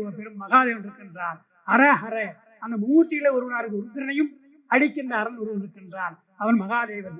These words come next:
என்று, அவன் மகாருத்ரன் என்று நாம தொடக்கத்திலேயே நம பார்வதி வகையை என்று சொல்லி அந்த திருவருளாலே நாம் ஞானத்தை பெறுகிறோம். சைவ சித்தாந்தத்துக்கு வந்தீங்கன்னா, ஆழ்ந்து வந்தீங்கன்னா,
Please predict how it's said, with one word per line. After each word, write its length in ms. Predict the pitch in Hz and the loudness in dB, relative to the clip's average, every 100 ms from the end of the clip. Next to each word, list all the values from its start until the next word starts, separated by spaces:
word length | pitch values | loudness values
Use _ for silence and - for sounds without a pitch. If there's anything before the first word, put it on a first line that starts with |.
| 190 | -14
என்று, 140 | 202 254 | -6 -4
அவன் 140 | 202 | -4
மகாருத்ரன் 560 | 190 233 226 185 196 196 | 0 2 2 -2 -14 -20
என்று 220 | 175 208 170 _ _ _ _ | -20 -20 -20 _ _ _ _
நாம 240 | 214 196 180 147 _ _ - | -6 -6 -8 -12 _ _ -4
தொடக்கத்திலேயே 680 | 214 254 254 240 226 226 269 277 226 240 285 _ _ _ 202 | 0 2 0 -4 -8 -2 -4 -4 -12 _ _ _ _ _ -2
நம 180 | 240 262 | 0 0
பார்வதி 360 | 262 247 240 226 214 | 0 0 -2 -8 -8
வகையை 260 | 208 220 214 | -6 -6 -10
என்று 140 | 202 165 | -14 -18
சொல்லி 240 | 208 202 269 269 _ - | -14 -8 -8 -8 _ -10
அந்த 100 | 214 202 | -8 -6
திருவருளாலே 580 | 233 277 254 247 220 240 254 | 2 4 6 6 2 0 -6
நாம் 200 | 214 196 | -6 -6
ஞானத்தை 320 | 196 233 - 208 | -6 -8 -10 -14
பெறுகிறோம். 480 | 208 196 185 165 - _ _ - | -12 -16 -18 -20 -20 _ _ 4
சைவ 160 | 240 269 | 6 6
சித்தாந்தத்துக்கு 560 | 226 196 226 208 208 208 | 2 -2 -2 -4 -12 -16
வந்தீங்கன்னா, 360 | 220 226 202 220 240 185 | -10 -8 -6 -4 -6 -6
ஆழ்ந்து 240 | 240 233 214 | -6 -8 -10
வந்தீங்கன்னா, 400 | 196 180 180 | -14 -14 -10